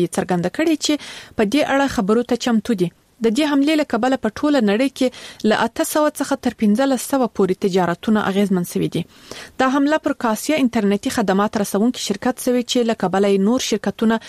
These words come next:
او تجارتونه هم اغیزمن سوي. د کاسیا شرکت رئیس فریډ وکولا له رویټرز خبري اژانس سره په یوه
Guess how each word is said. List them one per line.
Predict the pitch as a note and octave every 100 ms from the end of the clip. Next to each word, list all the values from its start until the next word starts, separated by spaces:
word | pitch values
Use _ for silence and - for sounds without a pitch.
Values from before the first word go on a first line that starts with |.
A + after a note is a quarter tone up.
| - - - -
او | A3 A#3
تجارتونه | A3 G#3+ A3 C4+ C4+ B3
هم | C#4+ G3
اغیزمن | F#3 G3 F#3 F3
سوي. | - F3 - _ _ A#3
د | A#3 C4
کاسیا | A#3+ - D#4 -
شرکت | A#3+ C#4+ - B3
رئیس | B3 -
فریډ | B3 C4 A#3
وکولا | F3+ - A#3+ A#3+ - - - -
له | A#3 A#3+ C4+
رویټرز | D4+ E4 - A3+
خبري | A#3 A#3
اژانس | A#3 B3 B3 A3+
سره | A3 A3
په | G3
یوه | F3